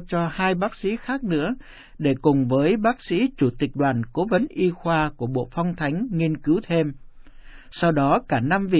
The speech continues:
sẽ bỏ phiếu. Cho đến nay có một nửa hồ sơ bị bác bỏ vì các bác sĩ cho biết là có thể giải thích được về khỏi bệnh về phương diện y khoa, và như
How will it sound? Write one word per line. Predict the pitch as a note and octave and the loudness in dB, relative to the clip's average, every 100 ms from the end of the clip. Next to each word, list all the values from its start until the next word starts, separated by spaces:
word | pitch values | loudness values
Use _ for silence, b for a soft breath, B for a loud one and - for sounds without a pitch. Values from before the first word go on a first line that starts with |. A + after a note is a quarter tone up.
| - | 2
sẽ | - A3+ | 0 0
bỏ | D3 G#2+ | 0 -2
phiếu. | - D3 G3+ C#4+ b b b b b b - | 2 2 2 -2 b b b b b b 2
Cho | F3 | 4
đến | E3 A3 | 4 4
nay | F#3+ E3 D#3+ - | 4 6 4 2
có | F3+ C#4+ | -2 2
một | A#3+ E3+ | 2 2
nửa | C#3+ C#3 A2 | 4 4 2
hồ | G#2+ C#3+ A#2 | 0 0 0
sơ | - E3+ D#3 | 0 0 2
bị | C#3 | 0
bác | A#2+ F#3+ B3+ | -2 -4 -2
bỏ | D3+ A2 G#2 A#2+ b b b - | -2 -2 -6 -12 b b b 2
vì | D3 C#3+ C#3+ C3+ | 6 6 6 2
các | G#3+ | -2
bác | - C4 | -2 -2
sĩ | - G#3+ | -2 -4
cho | - F#3+ | -2 0
biết | F3+ C#4 - | 2 0 0
là | C3 - | -6 -4
có | B3 E4 | -4 -2
thể | C4 B2+ | 0 0
giải | A#2 A#2+ A#2+ | 0 -4 -2
thích | A#3+ D4+ | -4 -2
được | E3+ A#2 | -2 -2
về | B2+ B2+ - | -2 -4 -6
khỏi | - B2+ A#2+ | -4 -2 0
bệnh | D#3 F#3 - - D3 | 2 2 -2 -8 0
về | C#3 | 0
phương | A#2+ F3+ F3+ | 0 -2 0
diện | E3+ A#2 | 0 0
y | D#3+ | -2
khoa, | E3+ - E3 D#3 - b b b b | -2 0 0 0 -4 b b b b
và | - C3 | 0 2
như | D3 | 2